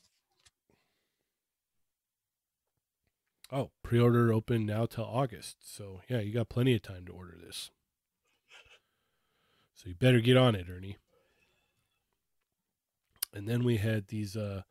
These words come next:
Killer Thundercats from Super seven. They went up for pre-order as well. Man, they look good. Don't they look good?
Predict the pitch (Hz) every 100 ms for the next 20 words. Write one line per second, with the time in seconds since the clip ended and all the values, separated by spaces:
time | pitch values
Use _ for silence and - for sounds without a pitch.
0 | _ - - - _ - 139 139 120 127
1 | 139 135 - 113 - - 104 - 117 110
2 | - 120 110 87 98 110 113 104 113 -
3 | 120 113 107 104 98 104 107 98 - _
4 | _ _ _ _ _ _ _ _ _ _
5 | 110 113 98 87 82 - 87 78 - _
6 | _ _ _ _ _ _ _ _ _ _
7 | _ _ _ _ _ _ _ _ _ 120
8 | 120 127 120 120 - 123 120